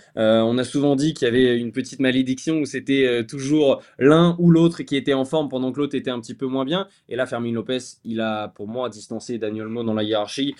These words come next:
et il s'est installé comme un titulaire de, de cette équipe, euh, comme un joueur aussi qui va avoir, euh, son mot à dire, euh, à la, à la Coupe du Monde avec, euh, avec l'Espagne. Et, et je trouve surtout que c'est quelqu'un qui apporte énormément et surtout qui apporte,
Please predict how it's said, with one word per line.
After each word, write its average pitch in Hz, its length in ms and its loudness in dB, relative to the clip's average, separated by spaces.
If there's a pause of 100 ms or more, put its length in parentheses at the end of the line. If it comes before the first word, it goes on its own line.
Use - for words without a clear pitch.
(200)
et 107 240 4
il 110 120 -2
s'est 123 360 0
installé 139 420 2
comme 135 160 0
un 117 60 -4
titulaire 120 440 -2
de, 110 260 0 (320)
de 127 100 0
cette 143 240 0
équipe, 170 420 0
euh, 127 320 4
comme 143 220 4
un 135 80 4
joueur 135 320 2
aussi 135 240 -2
qui 135 120 -8
va 123 140 4
avoir, 123 320 2
euh, 120 220 0
son 131 200 -8
mot 131 140 0
à 127 80 0
dire, 127 260 -4
euh, 120 280 -4
à 123 100 -4
la, 120 140 -6
à 123 60 -6
la 120 100 -6
Coupe 120 160 -12
du 117 100 -14
Monde 131 220 -6
avec, 120 260 -6
euh, 123 80 -4 (320)
avec 123 260 0
l'Espagne. 175 560 2
Et, 127 600 0
et - 20 -8
je 117 80 -14
trouve 165 160 -8
surtout 156 300 -10
que 170 80 -18
c'est - 140 -8
quelqu'un 143 360 -4
qui 135 160 -6
apporte 135 340 -6
énormément 147 640 -2 (160)
et 131 100 -4
surtout 180 420 -6
qui 151 160 -2
apporte, 160 380 -2